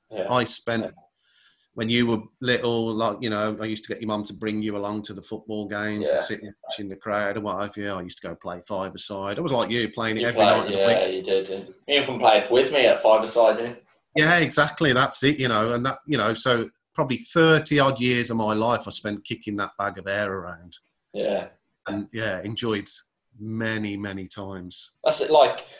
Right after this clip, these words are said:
Speaker 1: obviously, you've done that for us. Wa-, was there, when you was younger with Magic, was there anyone who, did anyone ever do anything like that with Magic to you? Like, you say you watched Paul Daniels. Was that the kind of the moment that you,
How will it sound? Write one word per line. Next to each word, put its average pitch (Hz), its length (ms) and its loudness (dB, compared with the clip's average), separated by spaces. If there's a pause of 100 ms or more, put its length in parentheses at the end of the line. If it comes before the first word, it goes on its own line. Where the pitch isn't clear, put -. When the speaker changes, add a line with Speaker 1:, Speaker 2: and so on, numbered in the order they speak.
Speaker 1:
obviously, 123 300 6
you've 143 320 4
done 139 220 6
that 127 220 2
for 117 360 6
us. - 420 4
Wa-, 127 320 6
was 147 220 0
there, 151 280 10
when 139 220 2
you 151 140 -2
was 123 180 2
younger 117 540 2 (260)
with 117 260 -2
Magic, 110 460 0 (640)
was 120 160 0
there 139 120 10
anyone 127 340 6
who, 120 280 -2 (380)
did 131 100 -2
anyone 147 300 6
ever 143 160 2
do 139 200 4
anything 135 420 -2
like 117 300 0
that 117 180 -2 (640)
with 131 240 0
Magic 127 300 2
to 123 100 -2
you? 123 160 6
Like, 117 180 2
you 117 80 0
say 120 240 4
you 113 80 0
watched 120 360 2
Paul 107 160 2
Daniels. 104 640 -4
Was 104 140 -12
that 113 180 4
the - 60 -8
kind 104 300 -2
of 104 100 -8
the 104 80 -10
moment 104 440 -4
that 95 100 -10
you, 104 220 -10